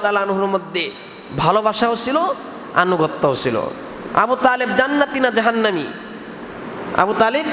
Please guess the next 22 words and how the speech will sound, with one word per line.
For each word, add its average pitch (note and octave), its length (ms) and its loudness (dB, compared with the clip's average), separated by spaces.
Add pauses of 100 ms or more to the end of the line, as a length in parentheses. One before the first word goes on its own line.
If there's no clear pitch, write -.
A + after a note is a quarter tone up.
(480)
জান্নাতি C4 420 4
না C4 100 4
জাহান্নামী? A3+ 500 2 (480)
জাহান্নামী। D#3 580 2 (480)
কিন্তু A#3 420 2 (220)
হযরত G#3+ 360 2
খাদিজা B3+ 420 2
রাদিয়াল্লাহু A3 560 2
তাআলা G3+ 220 2
আনহা, F3+ 400 0 (300)
তিনি G#3+ 220 2
জান্নাতি B3 400 0
না A3 100 4
জাহান্নামী? E3+ 500 0 (360)
জান্নাতি। D3 520 2 (140)
কারণ G#3 260 2
তার A#3+ 140 2
মধ্যে C4 400 0 (400)
ভালোবাসাও B3+ 680 4
ছিল, C4+ 220 0 (760)
আনুগত্যও C4 720 4
ছিল। B3 260 0